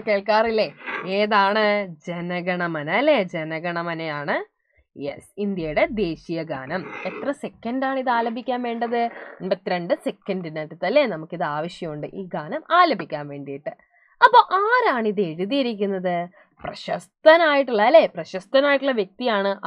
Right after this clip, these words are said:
ആരാണ്? രവീന്ദ്രനാഥ ടാഗോർ അല്ലെ? രവീന്ദ്രനാഥ ടാഗോർ ആണ് എന്ത് എഴുതിയിരിക്കുന്നത്?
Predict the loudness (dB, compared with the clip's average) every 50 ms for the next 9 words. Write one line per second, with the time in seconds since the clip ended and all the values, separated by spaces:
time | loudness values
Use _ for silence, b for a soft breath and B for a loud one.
0 | -4 -2 -2 -2 -2 0 2 4 4 4 2 b b b b b b b -6 -4
1 | 0 2 4 4 4 4 4 4 8 8 10 10 10 8 6 6 6 4 4 4
2 | 4 2 2 4 2 2 2 0 -2 -2 _ -4 -2 -2 -2 -2 -2 -4 -4 -8
3 | -6 -2 0 2 2 2 0 -2 -4 -8 -10 -8 -4 0 2 2 2 0 B B
4 | B B B -8 -6 -4 -2 0 0 0 2 2 2 2 0 0 -2 -2 0 0
5 | 0 0 -2 -6 _ _ -2 -2 -2 -4 -6 -8 -6 -2 0 2 4 6 6 6
6 | 6 4 2 2 0 -2 -4 -4 -4 -8 -10 -10 -10 -8 -4 0 2 2 2 2
7 | 0 -2 -4 -4 -4 -6 -8 -8 -8 -6 -6 -4 -4 -6